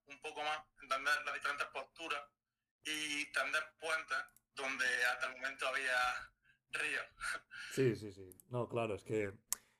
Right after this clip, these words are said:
Speaker 2: efectivamente, ¿no? Además, eh, bueno, esto, eh, enlaza mucho, mucho con, con lo que comentabas, ¿no? Este, este planteamiento del que hablamos sobre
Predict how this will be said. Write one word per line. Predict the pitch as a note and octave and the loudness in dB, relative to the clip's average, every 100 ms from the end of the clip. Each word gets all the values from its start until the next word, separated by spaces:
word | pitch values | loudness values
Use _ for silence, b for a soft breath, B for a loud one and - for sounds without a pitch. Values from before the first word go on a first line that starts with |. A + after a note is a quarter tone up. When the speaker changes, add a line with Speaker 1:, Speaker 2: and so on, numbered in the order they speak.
| B | B
Speaker 2:
efectivamente, | B2 A2+ G#2+ B2+ A#2+ A2+ A#2+ A2 F#2+ | 0 0 4 8 8 8 4 4 2
¿no? | G#2+ B2 | 2 2
Además, | A2+ G2+ G2 A2 A#2 - C3+ | 2 0 2 4 4 2 2
eh, | A2+ G#2 | 4 4
bueno, | G2 G#2 G#2 | 4 4 2
esto, | - B2 A2 A2 A#2 - | 2 4 8 8 6 -4
eh, | D3 A#2 G#2 G2 F#2+ G#2+ - | -2 2 4 2 2 -2 -2
enlaza | A2+ G2+ G#2+ - B2 | -2 4 4 4 4
mucho, | A2+ A2+ - C3 | 4 4 2 2
mucho | A#2+ A2+ A2+ C3+ C3+ | 2 2 0 -4 -2
con, | A#2+ G2+ G2 | -4 -6 -6
con | G2+ | -8
lo | G2+ | -8
que | G#2 | -8
comentabas, | G2 G2+ F#2+ F2 A2 G2+ F2+ | -4 -4 -2 4 6 6 2
¿no? | A2 | -2
Este, | A#2+ A2+ G#2 F#2 - b b b | -2 0 -2 -2 -10 b b b
este | A#2+ B2 B2+ | 2 4 6
planteamiento | C3 A2+ C3 B2 A#2+ A#2 A2+ | 6 6 6 6 6 4 4
del | A#2 A2 | 4 4
que | - | 2
hablamos | G2+ G#2+ A2 A2 A2 G#2+ | 4 6 8 8 6 4
sobre | - G#2+ G#2 G2+ G2+ G2+ G2 | 2 2 4 6 6 4 2